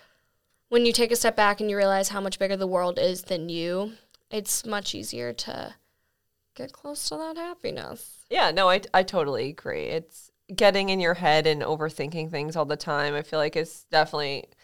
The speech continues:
Speaker 2: I, like, I feel like I, I, like, obviously that happens to me too, and I just feel like that, that happens to a lot of people, and we all need to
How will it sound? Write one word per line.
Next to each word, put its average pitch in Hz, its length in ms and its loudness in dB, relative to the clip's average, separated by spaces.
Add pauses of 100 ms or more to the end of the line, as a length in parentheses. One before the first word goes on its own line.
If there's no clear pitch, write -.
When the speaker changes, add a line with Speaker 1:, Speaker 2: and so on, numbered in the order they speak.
(220)
Speaker 2:
I, 190 180 10
like, 185 180 8
I 202 140 12
feel 254 140 6
like 254 160 8
I, 220 160 12
I, 185 300 12
like, 185 140 8
obviously 185 500 8
that 165 200 4
happens 160 380 2
to 170 120 -10
me 151 140 -4
too, 147 320 -2
and 143 100 -2
I 127 100 -2
just 127 220 -6
feel 156 100 0
like 151 180 -4
that, - 160 4
that 196 260 4
happens 196 300 0
to 208 100 -6
a - 20 -2
lot 185 220 2
of 196 80 -4
people, 147 320 -8
and 151 80 -6
we 151 140 -4
all 147 120 -4
need 151 220 -10
to 151 260 -4